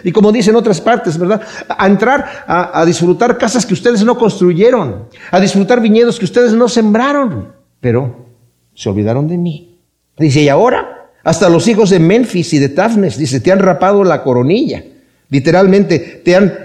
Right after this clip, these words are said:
roído el cráneo. Y todo por la necedad de continuar en la obstinada rebeldía contra Dios. ¿Y saben qué, mis amados? Eso es lo que está pasando ahora en este país. Están dejando a Dios. Y Señor, si es-, tiene, eh, todavía está esperando, tiene misericordia. Y la gente co-, como que en este,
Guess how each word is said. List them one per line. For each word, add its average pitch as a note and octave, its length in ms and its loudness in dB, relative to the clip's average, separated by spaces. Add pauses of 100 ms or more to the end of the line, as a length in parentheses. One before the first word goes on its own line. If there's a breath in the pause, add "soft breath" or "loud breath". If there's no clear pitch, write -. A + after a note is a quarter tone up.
(220)
roído E3 540 4
el D3+ 100 0
cráneo. F3+ 540 0 (460)
Y C#3 120 0
todo B3+ 340 2
por E3 140 -2
la D#3 140 4
necedad D3 500 0
de G#3+ 140 -2
continuar B2+ 680 -2
en B2+ 120 0
la A#2+ 80 0
obstinada C3+ 500 -2
rebeldía C3+ 560 -2
contra G#2 360 -8
Dios. - 480 -18 (140)
¿Y C3 80 -2
saben A#3+ 260 2
qué, C4 100 0
mis C4 160 -2
amados? A3 420 -2
Eso G3+ 120 0
es B3+ 60 2
lo G#3+ 100 0
que F3+ 80 -6
está E3+ 160 -4
pasando G3+ 360 -2
ahora F#3+ 200 0
en G3 60 2
este G3+ 180 -2
país. G3+ 560 -8 (100)
Están G#3+ 220 2
dejando G#3 320 2
a F#3+ 40 0
Dios. - 680 -6 (160)
Y D3+ 100 0
Señor, F#3+ 640 0
si - 800 -4
es-, - 200 -6
tiene, C4 440 2
eh, A3 280 -4
todavía C#4 260 2
está D4+ 160 -2
esperando, A#3+ 480 0
tiene B3 220 0
misericordia. G3+ 640 2
Y F3+ 60 2
la F3 100 0
gente B3+ 360 0
co-, - 240 -4
como E3+ 240 0
que F3+ 100 0
en F#3 120 2
este, F#3+ 200 2